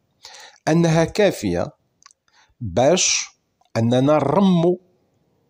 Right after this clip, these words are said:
وكنعتقد بأن المسألة كتجاوز ترميم،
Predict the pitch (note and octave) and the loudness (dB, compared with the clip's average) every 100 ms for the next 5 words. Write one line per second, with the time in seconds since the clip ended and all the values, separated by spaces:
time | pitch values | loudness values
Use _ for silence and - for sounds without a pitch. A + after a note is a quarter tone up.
0 | _ _ _ _ _ _ _ _ _ _ | _ _ _ _ _ _ _ _ _ _
1 | _ _ - - - G#2 A2 F2 F#3 F3+ | _ _ -12 -8 -4 -2 -2 -2 -4 -2
2 | D#3 - D3+ D3 C#3 D3 D#3 E3 G#2 D#3 | -4 -2 0 0 0 -2 -2 -2 0 2
3 | A3+ F#3+ - F3 E3+ D3 F2+ | 2 0 -2 0 2 2 0